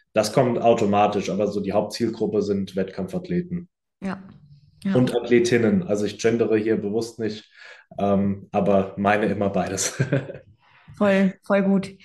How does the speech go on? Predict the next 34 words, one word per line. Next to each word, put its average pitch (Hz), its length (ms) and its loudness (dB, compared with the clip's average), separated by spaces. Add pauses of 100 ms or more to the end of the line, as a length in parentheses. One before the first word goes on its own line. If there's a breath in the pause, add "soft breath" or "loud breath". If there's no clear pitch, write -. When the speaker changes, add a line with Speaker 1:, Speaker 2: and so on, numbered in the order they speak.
(260 loud breath)
Speaker 2:
Ja, 226 100 4
und 220 100 4
das, 208 120 0
ähm, 185 400 0
hat 190 240 -8
man, 175 180 -2
oder 180 220 -4
hatte 180 100 -8
ich 170 60 -6
jetzt - 160 -8
auch 175 40 -4
schon 190 120 2
mit 175 80 0
ein 180 40 -18
paar 185 180 0
Leuten 185 260 2
hier 185 400 2 (180)
in - 80 -4
den 180 120 2
Podcasts 208 600 -2
auch, 202 280 0 (420 loud breath)
dass 170 140 -6
es 170 80 -4
eigentlich, 185 420 -2
dass 180 120 -8
du - 100 -6
auch 170 120 -2
als 175 200 -4
Mann 190 500 0
sehr - 180 -8
gut 196 320 -6
Frauen 185 320 0
vorbereiten 196 500 0
kannst 185 500 -6